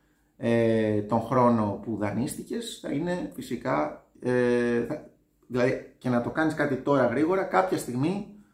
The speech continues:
θα το βρεις μπροστά σου, εν ολίγης. Αυτό θέλω να πω. Τώρα βέβαια θα πούνε κάποιοι ότι,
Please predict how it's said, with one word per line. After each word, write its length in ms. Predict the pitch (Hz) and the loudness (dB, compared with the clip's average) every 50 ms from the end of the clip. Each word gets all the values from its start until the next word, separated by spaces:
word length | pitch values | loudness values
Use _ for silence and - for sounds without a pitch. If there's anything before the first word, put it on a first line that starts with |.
| _ _ _ _ _ _ _ _ _ | _ _ _ _ _ _ _ _ _
θα 80 | - - | -6 -2
το 120 | 131 151 | 0 2
βρεις 140 | 147 156 147 | 4 2 2
μπροστά 300 | 151 147 - - 120 113 | 2 0 0 0 0 -2
σου, 160 | - - - - - - | -2 -4 -10 -18 -14 -8
εν 160 | - 110 107 | -4 -2 -2
ολίγης. 420 | 104 101 95 90 85 - - - - | -2 -2 -2 -4 -6 -10 -14 -16 -16
Αυτό 420 | - - - - 117 113 110 104 104 | -16 -16 -10 -6 -4 -4 -4 -4 -4
θέλω 180 | - 107 101 98 | -4 -4 -4 -4
να 120 | 101 95 | -4 -6
πω. 280 | 92 - - - - - _ _ _ _ _ _ _ _ _ _ _ _ _ _ _ _ _ _ _ _ _ _ _ _ | -8 -10 -12 -14 -14 -16 _ _ _ _ _ _ _ _ _ _ _ _ _ _ _ _ _ _ _ _ _ _ _ _
Τώρα 240 | - 214 226 269 254 | -4 -2 0 2 2
βέβαια 300 | 208 196 180 175 180 185 | 4 4 4 4 4 2
θα 180 | 185 - 147 - | 0 -2 -4 -4
πούνε 220 | 175 196 202 190 | -4 -4 -4 -4
κάποιοι 680 | - - 135 127 123 - - - - 120 123 151 - - - | -2 0 2 2 2 0 -2 -4 -4 -4 -4 -4 -8 -12 -12
ότι, 840 | - - 131 127 123 - - - 131 123 123 120 120 120 117 117 110 | -6 -2 -2 -2 -2 -4 -6 -4 -2 0 0 2 2 2 2 2 2